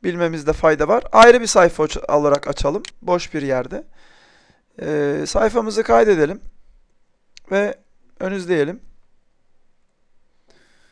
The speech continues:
Evet, sayfamızı ön izlediğimizde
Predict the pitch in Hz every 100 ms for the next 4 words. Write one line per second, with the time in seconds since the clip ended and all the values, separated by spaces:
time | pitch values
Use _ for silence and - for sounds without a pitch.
0 | _ _ _ _ _ _ _ _ _ -
1 | 196 190 233 226 233 240 240 240 254 247
2 | 226 226 220 226 202 190 175 156 180 226